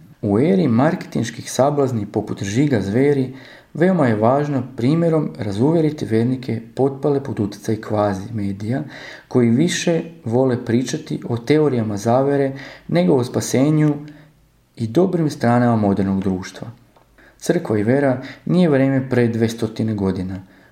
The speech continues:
Ona je sada i ovdje i prati sve promjene u društvu koristeći na dobro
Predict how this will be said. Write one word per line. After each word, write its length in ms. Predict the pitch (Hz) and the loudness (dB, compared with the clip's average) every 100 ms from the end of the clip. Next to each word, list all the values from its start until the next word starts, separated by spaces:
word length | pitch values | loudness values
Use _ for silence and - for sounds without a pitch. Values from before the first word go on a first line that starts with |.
| _ | _
Ona 200 | 113 143 | 0 2
je 80 | 156 | 0
sada 320 | 151 131 123 | 0 0 2
i 100 | 113 | 2
ovdje 380 | 117 139 127 117 - - _ | 2 2 0 -4 -12 -20 _
i 120 | - 113 | -10 -2
prati 300 | 143 156 120 | -2 0 -6
sve 300 | - 185 180 | 0 0 2
promjene 380 | 143 139 123 | 2 2 2
u 100 | 110 | 2
društvu 640 | 104 113 143 143 - - - - _ | 2 2 2 -2 -6 -8 -8 -18 _
koristeći 640 | - 175 180 180 170 - | -2 2 2 0 -4 -2
na 180 | 113 101 | -2 -2
dobro 540 | 98 120 160 160 156 | 0 2 2 0 -2